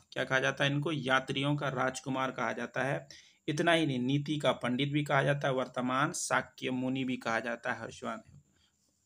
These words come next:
ठीक है। ह्वेनसांग को क्या कहा जाता है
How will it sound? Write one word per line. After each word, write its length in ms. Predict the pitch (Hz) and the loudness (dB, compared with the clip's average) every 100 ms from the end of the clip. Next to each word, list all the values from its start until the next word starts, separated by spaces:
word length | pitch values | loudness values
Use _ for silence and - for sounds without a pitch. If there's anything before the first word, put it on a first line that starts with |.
| _ _ - | _ _ -6
ठीक 160 | 160 160 | -2 -2
है। 100 | 104 | -2
ह्वेनसांग 540 | 110 120 120 127 127 | -4 -4 0 0 0
को 180 | 151 185 - - - - | 0 -2 -2 -14 -16 -2
क्या 120 | 135 | -2
कहा 220 | 131 131 | 2 0
जाता 320 | 135 131 135 | 2 0 2
है 300 | 143 180 190 | 2 0 -4